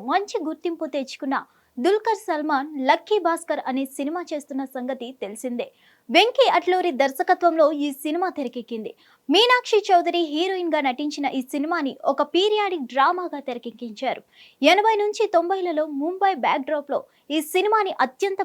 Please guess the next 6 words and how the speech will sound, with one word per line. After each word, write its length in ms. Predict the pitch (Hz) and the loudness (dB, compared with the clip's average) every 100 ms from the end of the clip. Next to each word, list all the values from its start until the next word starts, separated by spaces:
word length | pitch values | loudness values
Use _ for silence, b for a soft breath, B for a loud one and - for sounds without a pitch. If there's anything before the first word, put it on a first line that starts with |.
| 339 | -2
ప్రతిష్టాత్మకంగా 960 | 294 370 - 359 381 392 359 330 294 302 | -2 -4 0 0 0 -6 -8 -6 -6 -6
సితారా 400 | - 320 403 427 - 277 | -8 0 0 0 -2 -4
ఎంటర్టైన్మెంట్స్ 600 | 285 294 294 277 269 226 247 | -4 -4 -4 -6 -8 -6 -4
బ్యానర్ 300 | 339 349 277 | -4 -6 -8
మీద 140 | 262 - - b b _ 269 | -4 -4 -4 b b _ 6
నాగవంశీతో 680 | 359 453 427 403 381 381 | 6 6 2 0 0 0